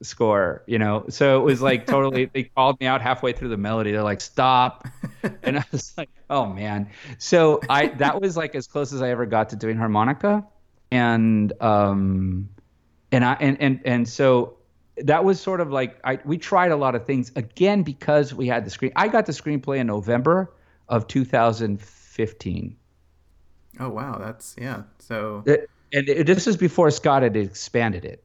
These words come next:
Speaker 1: because at, at, it was gonna be made into a miniseries. And, and actually, uh, somewhere in two thousand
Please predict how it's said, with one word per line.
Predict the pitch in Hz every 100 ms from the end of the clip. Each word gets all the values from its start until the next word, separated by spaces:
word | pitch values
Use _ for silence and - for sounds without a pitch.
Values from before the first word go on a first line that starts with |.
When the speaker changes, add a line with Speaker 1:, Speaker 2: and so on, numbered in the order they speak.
| _
Speaker 1:
because | 110 104 110 98 92
at, | - 156 117 110 -
at, | 117 120
it | 107 117
was | 104
gonna | 95 120 95
be | 104
made | 98 113 117
into | 101 92 95
a |
miniseries. | 107 110 - 92 90 87 - _ 107
And, | 104 98 95 92 110 - _ _ _ -
and | 110
actually, | 135 - 127 104 87 87 _ _ -
uh, | 90 - - -
somewhere | - 151 202 226 139
in | 110
two | 143
thousand | 131 127 117 104 95 95